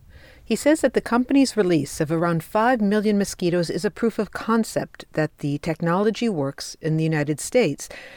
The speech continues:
And now the E P A has approved the company releasing billions of mosquitoes in the coming years.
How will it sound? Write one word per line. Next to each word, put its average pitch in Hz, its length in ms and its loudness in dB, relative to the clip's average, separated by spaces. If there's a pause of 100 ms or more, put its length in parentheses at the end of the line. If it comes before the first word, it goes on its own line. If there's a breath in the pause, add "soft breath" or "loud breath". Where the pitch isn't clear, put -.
(140 loud breath)
And 180 140 0
now 196 180 4
the 220 260 0
E 208 40 0
P 196 160 0
A 185 200 4
has 170 240 0
approved 208 360 0
the 185 200 -4
company 202 300 -2
releasing 196 640 0 (340 soft breath)
billions 220 540 2
of 139 160 -2
mosquitoes 143 880 -4
in 170 140 -2
the 185 80 -4
coming 175 320 -2
years. 220 500 -2